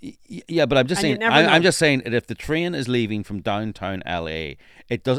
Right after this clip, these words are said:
Speaker 1: It, it means nothing to us. We'd be, we'd almost be ha-, the nightmare journey to downtown. So in a compact city, you could get a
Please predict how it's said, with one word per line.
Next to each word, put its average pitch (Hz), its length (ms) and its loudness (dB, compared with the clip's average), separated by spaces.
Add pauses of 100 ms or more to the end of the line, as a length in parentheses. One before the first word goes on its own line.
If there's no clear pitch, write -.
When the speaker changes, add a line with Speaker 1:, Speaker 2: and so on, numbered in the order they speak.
Speaker 1:
It, - 200 -14
it 127 160 -8
means 120 240 -2
nothing 107 340 -2
to 92 60 -4
us. - 120 -10
We'd 120 180 -6
be, 101 140 -6 (260)
we'd 135 140 -2
almost 123 400 -2
be 104 160 -8
ha-, 90 140 -14 (1120)
the 139 160 2
nightmare 139 480 0
journey 104 400 -2
to 90 100 -14
downtown. 98 280 -4 (100)
So 127 160 -2
in 151 180 -2
a 131 140 -2 (100)
compact 151 800 0
city, 98 420 -6 (360)
you 113 140 -6
could 104 120 -10
get 104 120 -2
a 95 200 -2